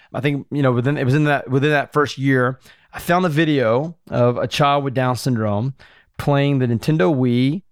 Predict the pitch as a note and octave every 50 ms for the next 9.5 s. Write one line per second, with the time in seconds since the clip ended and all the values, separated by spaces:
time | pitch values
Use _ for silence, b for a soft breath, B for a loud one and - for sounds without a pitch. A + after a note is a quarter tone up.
0 | _ _ - - C3 C3 C3 B2+ B2+ B2+ B2+ B2 - - - A3+ E4 D4 - -
1 | - E3+ E3 E3 D#3 D3 C#3 C#3 C3 - - - D#3 D3+ D3+ C#3+ C#3 C3 - -
2 | A#2 A2+ A#2 B2 C#3+ - D3+ C#3 A2 G2+ C3 B2+ A#2 - - C3 A#2+ A2 G2 A2+
3 | A2 A2+ A2 - - G#2+ F#2+ D2+ E2+ G2 B B B B B B D3+ D3+ E3 F3+
4 | F3+ F#3+ A#3+ D4+ D#4 C4+ G#3 G#3+ G#3+ - E3+ F#3 F3 D3 C3+ B2+ D3 D#3 D#3 D3+
5 | D3 C3+ C3 C3 C3 C3 B2+ - B2 C3+ C#3 A#2 A2+ C3+ C3 B2+ B2+ B2 B2 C#3+
6 | F3 G3 - - - D3 C3+ - - _ _ _ _ - - - E3+ F3+ F3 E3
7 | - - D#3 D3 C#3+ C3 B2 A2 A#2 A2 G#2+ A2 G#2+ A2+ A2+ A2+ A2 B2+ A#2+ -
8 | C#3 C3+ C#3 C3 C3 C3 D#3 F3 F#3+ G3 F#3 D3+ D#3 C#3+ - - A#3 D4+ D#4 A3
9 | E3 E3 D#3 D3+ C#3+ C3+ C#3 C#3 C3 -